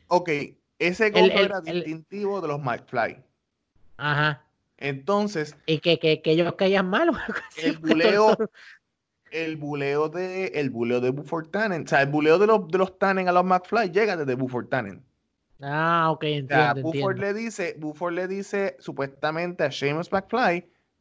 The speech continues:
Speaker 1: "Yo te dije que yo no te quería a ti aquí en, en el, en el, en el pueblo", porque
Speaker 2: Ah, sí,
Speaker 1: por
Speaker 2: que,
Speaker 1: eso era,
Speaker 2: que
Speaker 1: Seamus vivía en las afueras.
Speaker 2: Es,
Speaker 1: O sea,
Speaker 2: es,
Speaker 1: los
Speaker 2: exacto,
Speaker 1: McFly siempre
Speaker 2: sí.
Speaker 1: han vivido en las afueras, porque cuando ellos vivían en, en,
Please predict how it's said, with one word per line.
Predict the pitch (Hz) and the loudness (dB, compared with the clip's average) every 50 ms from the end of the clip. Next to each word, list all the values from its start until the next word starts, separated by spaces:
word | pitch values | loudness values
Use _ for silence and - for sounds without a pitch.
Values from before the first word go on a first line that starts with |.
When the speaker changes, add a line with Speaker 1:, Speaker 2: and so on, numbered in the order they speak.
| _ _ | _ _
Speaker 1:
"Yo | - 123 123 | -2 0 0
te | 127 139 | 2 4
dije | 170 220 226 202 | 4 4 4 6
que | 165 143 | 4 4
yo | 139 | 4
no | 135 | 2
te | 135 147 | 0 -2
quería | 147 156 156 165 165 | -4 0 2 2 2
a | 170 | 2
ti | 214 254 | 2 0
aquí | 247 196 - 196 226 | -2 -2 -2 -4 -6
en, | 240 240 226 | -4 -4 -4
en | 226 226 214 208 | -6 -4 -4 -4
el, | 208 202 196 185 | -2 -2 -2 -2
en | - 185 185 | -2 -2 -2
el, | 180 170 151 - | -2 -4 -4 -2
en | 170 175 | 0 0
el | 170 160 160 | 0 0 0
pueblo", | - 135 123 120 113 113 104 101 117 127 | 2 4 4 4 4 4 2 0 -2 -2
porque | - 131 160 175 | 0 2 4 4
Speaker 2:
Ah, | 170 | 4
sí, | 147 | 4
Speaker 1:
por | 139 123 | 2 2
Speaker 2:
que, | - 175 | 2 4
Speaker 1:
eso | 175 | 4
era, | 185 214 214 160 | 6 6 6 4
Speaker 2:
que | 160 151 | 4 2
Speaker 1:
Seamus | - - 160 160 175 208 247 254 - | -2 0 2 4 4 4 2 0 -2
vivía | 233 240 240 240 262 294 285 247 226 208 - _ _ _ - | -2 -2 -2 0 0 2 2 2 2 0 -2 _ _ _ -6
en | - 151 147 | -4 -2 -2
las | - - | 0 0
afueras. | 139 131 - - 160 202 208 127 - _ _ _ _ _ _ _ _ _ _ _ | 0 -2 -2 -2 -2 0 0 -2 -4 _ _ _ _ _ _ _ _ _ _ _
Speaker 2:
Es, | - 147 156 143 143 - | -6 -4 -4 -4 -4 -2
Speaker 1:
O | 160 | 2
sea, | 170 175 180 | 2 4 6
Speaker 2:
es, | 175 | 6
Speaker 1:
los | 190 180 | 6 6
Speaker 2:
exacto, | 180 180 190 | 6 4 4
Speaker 1:
McFly | 196 214 240 | 2 0 0
siempre | 240 254 247 - 247 | -2 -4 -6 -6 -10
Speaker 2:
sí. | |
Speaker 1:
han | 240 _ | -12 _
vivido | - 233 233 233 | -12 -8 -8 -4
en | 233 | -4
las | 226 196 165 | -4 -4 -4
afueras, | 147 - 147 156 156 151 135 131 | -6 -8 -8 -8 -6 -6 -6 -6
porque | - 127 123 120 - 131 127 110 - - _ _ _ _ _ _ _ _ _ _ _ _ - - - - _ _ _ - | -6 -8 -8 -6 -4 -4 -4 -4 -6 -10 _ _ _ _ _ _ _ _ _ _ _ _ -20 -20 -20 -20 _ _ _ -6
cuando | - 131 127 127 | -4 -4 -2 0
ellos | 131 139 143 | 0 2 2
vivían | 165 165 175 185 190 185 190 | 2 2 4 2 2 2 0
en, | 196 196 196 - | -2 -2 -4 -4
en, | - 202 202 196 190 190 190 185 185 180 180 175 170 165 151 - - | -4 -4 -2 -2 -2 -2 -4 -4 -4 -4 -6 -6 -6 -8 -8 -10 -12